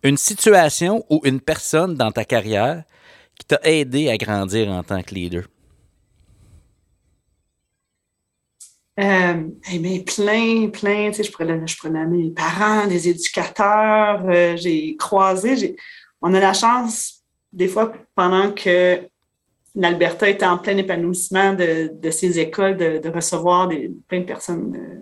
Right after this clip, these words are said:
Speaker 2: Lise Paiement est venue, Jacqueline Caron. Tu vois, j'ai eu la chance qu'ils viennent à mon école, qu'on
Speaker 1: Wow.
Speaker 2: passe du temps avec eux autres. Euh, mais je pense que les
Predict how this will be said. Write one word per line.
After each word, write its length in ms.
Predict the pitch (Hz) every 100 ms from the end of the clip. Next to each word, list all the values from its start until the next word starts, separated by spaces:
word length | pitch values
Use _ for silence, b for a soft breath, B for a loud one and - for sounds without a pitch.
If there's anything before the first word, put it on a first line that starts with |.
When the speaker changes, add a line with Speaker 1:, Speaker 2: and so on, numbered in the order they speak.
| -
Speaker 2:
Lise 220 | 180 185
Paiement 560 | - 185 170 175 175 165
est 240 | 151 160 -
venue, 320 | 175 180 170
Jacqueline 440 | 170 160 190 185
Caron. 560 | 185 165 165 190 185 185
Tu 60 |
vois, 120 | 214 202
j'ai 160 | 185
eu 40 | 180
la 120 | 160
chance 260 | - 220 -
qu'ils 140 | 165
viennent 180 | 190 190
à 120 | 165 170
mon 340 | 170 185 196
école, 400 | 165 165 180 180
qu'on 80 | 190
Speaker 1:
Wow. 300 | 190 180 185
Speaker 2:
passe 260 | 180 165
du 60 | - _
temps 180 | - 196
avec 340 | 190 170 165 170
eux 160 | 170
autres. 340 | 175 185 190 190 B B B B B B 175
Euh, 460 | 180 180 180 170 - - _ _ _ _ _ - 220
mais 280 | 196 196
je 80 | -
pense 240 | - 330 -
que 80 |
les 100 | 214